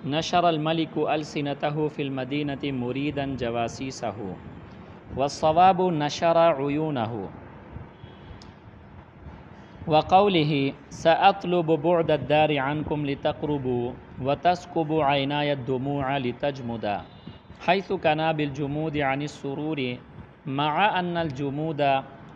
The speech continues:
يُكْنَى بِهِ عَنِ الْبُخْلِ وَقْتَ الْبُكَاءِ۔ وَفَصَاحَةُ الْمُتَكَلِّمِ مَلِكَةٌ يَقْتَدِرُ بِهَا عَلَى التَّعْبِيرِ عَنِ الْمَقْصُودِ بِكَلَامٍ فَصِيحٍ فِي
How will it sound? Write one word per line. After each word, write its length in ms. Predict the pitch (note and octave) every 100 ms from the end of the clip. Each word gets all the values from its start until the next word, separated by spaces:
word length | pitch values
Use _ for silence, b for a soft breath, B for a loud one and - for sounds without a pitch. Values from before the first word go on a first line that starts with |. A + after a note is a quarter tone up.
| C3+
يُكْنَى 580 | C#3+ F#3+ G3 E3+ D#3 D3+
بِهِ 420 | C3 C#3 D3+ D#3
عَنِ 220 | C3 C3+
الْبُخْلِ 720 | C3 B2 D3 D#3+ D3 D3 C#3+ C#3 - B B -
وَقْتَ 420 | B2+ D#3+ D#3 -
الْبُكَاءِ۔ 720 | D3+ D3 B2+ B2+ C3 C3+ B2 G2+ G#2 - - - - - - - - - -
وَفَصَاحَةُ 720 | D3 E3 F3 - G#3 G3+ G3+
الْمُتَكَلِّمِ 1000 | G3+ F3+ E3+ E3 A3 F#3+ F#3 F3+ F3 E3+ D#3+ - - -
مَلِكَةٌ 680 | C3+ D3+ F3+ F#3+ F3+ E3+ F3
يَقْتَدِرُ 800 | D#3+ D#3 D#3 - E3+ D3 D3+ D#3
بِهَا 580 | D3 C#3+ D3+ D#3 E3 D#3+ B B B B -
عَلَى 220 | C3 D3
التَّعْبِيرِ 800 | D#3 - D#3 D3 E3 F#3+ F3+ F3
عَنِ 240 | D3 D3
الْمَقْصُودِ 960 | D3 C#3+ C#3 - - E3+ F3+ D#3+ D#3+ D#3+ A#2+
بِكَلَامٍ 580 | C3 C#3 D#3+ D3+ E3 E3 D#3 D3+
فَصِيحٍ 600 | C#3 C3 E3 E3 D#3 D3+ D3 D3
فِي 160 | C3+